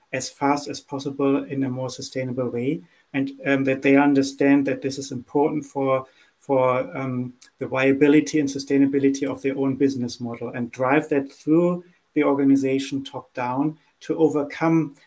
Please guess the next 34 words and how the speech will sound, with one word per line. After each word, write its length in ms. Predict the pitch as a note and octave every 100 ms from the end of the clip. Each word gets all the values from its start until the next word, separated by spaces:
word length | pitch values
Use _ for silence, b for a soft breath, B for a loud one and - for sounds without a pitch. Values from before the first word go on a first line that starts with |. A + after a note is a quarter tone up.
| B
what 200 | C#3+ C3+
we 100 | C#3
often 400 | C#3 D#3 - D3
see, 200 | C#3 D#3
in 100 | D3+
particular 420 | C#3 C3+ E3+ C3+
in, 120 | B2+ B2+
in 180 | C3+ B2
bigger 420 | D3 C#3+ C3+ B2+ B _
corporations, 840 | C#3+ C#3 C3 C#3 C#3 C#3 C#3 -
this, 340 | C#3 C3+ C3+ -
uh, 260 | C3 B2+ B2 _ _
clay 320 | - C#3+ D3
of 180 | C#3+ C3+
middle 260 | C3+ C#3+ C3+
management 720 | B2 A#2 A#2 - B2+ B2+ B2
that 200 | A#2+ C#3+
is 160 | C3+ C#3+
otherwise, 720 | B2+ B2+ B2+ B2 B2 B2 - C3
um, 160 | A#2+
slowing 460 | G#2+ - C3 B2 A#2+
you 120 | A#2+
down. 400 | A2 A#2+ A2+ A2 b b b b
So 400 | - D3 C#3+ C#3 B B -
it 100 | C#3
is, 360 | D3+ C#3+ - - _ _ -
um, 340 | C#3 C#3 C#3 C3+
I 60 | C3
think, 360 | D#3+ D#3 C#3 _ -
of 120 | C#3 -
utmost 500 | F3 D#3 D3+ C#3 -
<laughs> 60 | G2+
importance, 560 | - B2+ - C3 C#3
really, 440 | C3 C3+ B2+ C3